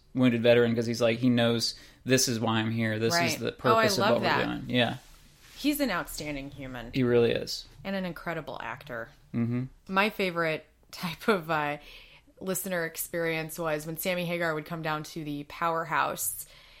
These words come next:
Speaker 2: You know, we would try and keep it on the D L. Even though Sammy was coming, was in town, and everybody knew he was in town, there are certain people, certain listeners who understood that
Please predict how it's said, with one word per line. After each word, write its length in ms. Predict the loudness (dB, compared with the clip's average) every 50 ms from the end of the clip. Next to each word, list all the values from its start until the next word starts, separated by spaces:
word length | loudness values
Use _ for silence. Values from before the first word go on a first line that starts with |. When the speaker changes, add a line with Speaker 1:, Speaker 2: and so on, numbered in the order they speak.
| -18 _
Speaker 2:
You 80 | -2 0
know, 140 | 2 2 2
we 120 | 2 2
would 160 | 2 0 -2
try 180 | 0 0 0 0
and 140 | 0 0 -2
keep 180 | -4 -4 -4 -2
it 60 | -2
on 120 | -2 -2
the 80 | -2 -4
D 240 | -4 -4 -2 0 2
L. 160 | 2 2 2 4
Even 160 | 4 6 6
though 80 | 4 4
Sammy 300 | 2 0 0 0 0 -2
was 220 | -2 -2 -4 -4
coming, 280 | -4 -2 -2 -2 -4 -6 -8 -12 -4 6
was 200 | 8 8 8 8
in 100 | 4 0
town, 540 | 0 2 4 6 6 6 4 2 -2 -6 -8 -6 -2
and 160 | -2 0 0
everybody 240 | 0 0 0 0 0
knew 120 | 0 0 0
he 60 | 0
was 140 | -2 -4 -4
in 100 | -6 -6
town, 340 | -4 -2 0 0 0 -2 -4 -8 -14 -16 -18 -18 -18 -16 -2
there 280 | 2 4 6 6 6
are 520 | 4 4 4 4 4 4 2 0 -4 -6 -12 -18 -20 -12
certain 380 | -8 -4 -2 0 0 0 -2 -6
people, 400 | -6 -8 -8 -6 -4 -4 -2 -2
certain 260 | -2 -4 -4 -2 -2
listeners 400 | -2 -2 -2 -4 -4 -4 -4 -6
who 120 | -4 -4 -4
understood 600 | -2 -2 -2 -4 -4 -4 -2 0 0 -2 0 0
that 180 | 0 -2 -2